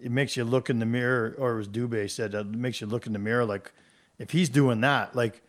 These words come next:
can I give a little more? You know, and I, I think these are all natural questions and, and inspirations from this guy. I know he turns thirty-four on December twentieth, but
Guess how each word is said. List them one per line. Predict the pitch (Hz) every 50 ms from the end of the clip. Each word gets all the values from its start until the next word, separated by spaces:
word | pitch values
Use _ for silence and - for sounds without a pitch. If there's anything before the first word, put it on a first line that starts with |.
| _ _ _ _
can | - - 135
I | 123 107 117
give | 147 131 151 147
a | 139
little | 147 143 151 143 147
more? | 143 143 135 139 147 156 180 - _ _ _ _ _ _ _ -
You | - 131
know, | 131 123 127 127
and | 123 123
I, | 120 117 117
I | 113
think | 107 - 156 135
these | 120 131 127 117
are | 120 117
all | 120 131
natural | 123 120 117 120 123 - - 113
questions | - - - 117 123 - - 127 120 117 107 110
and, | 98 104 - - - - - - - _ _ -
and | - 110 117
inspirations | 127 123 - - 107 110 110 123 131 - - 123 110
from | - 131 120 113
this | 110 101 -
guy. | - - 113 104 101 98 - - - - - - - _ _ _ _ _ _
I | - 135 160
know | 175 196 208
he | 208 165
turns | - 185 185 175 147 -
thirty-four | - 165 160 156 143 131 131 - 135 131 135 135 131 123 113 107 - - _ _ - -
on | 117 117
December | 117 117 - - 139 123 117 117
twentieth, | 110 - - 123 120 117 117 110 104 104 - - _ _ _ _ _ _ _ _ _ _ _ _ _ _ _ - - -
but | - 131 147 139 143 - - _ -